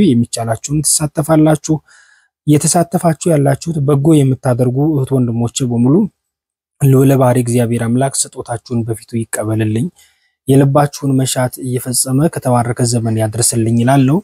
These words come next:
ከቪዲዮ ጋር አብሬያችሁ የምቆየው እኔ ወንድማችሁ ያዕቆብ ዘልበረድ ይፈጠነ ነኝ። የውሸት መንግስት ይደመሰሳል፣ ተቃርቧል ወደ ሞት። አዎ፣ ዓለም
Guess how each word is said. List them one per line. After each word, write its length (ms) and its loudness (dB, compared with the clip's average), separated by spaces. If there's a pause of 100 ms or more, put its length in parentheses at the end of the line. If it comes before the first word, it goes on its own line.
(420)
ከቪዲዮ 440 2
ጋር 200 2
አብሬያችሁ 460 -2
የምቆየው 520 2
እኔ 180 0
ወንድማችሁ 560 -2
ያዕቆብ 420 -4
ዘልበረድ 520 -2
ይፈጠነ 440 -8
ነኝ። 180 -12 (1700)
የውሸት 480 2
መንግስት 480 -4 (640)
ይደመሰሳል፣ 800 0 (100)
ተቃርቧል 580 -2
ወደ 260 -4
ሞት። 260 -6 (1200)
አዎ፣ 220 2 (760)
ዓለም 340 4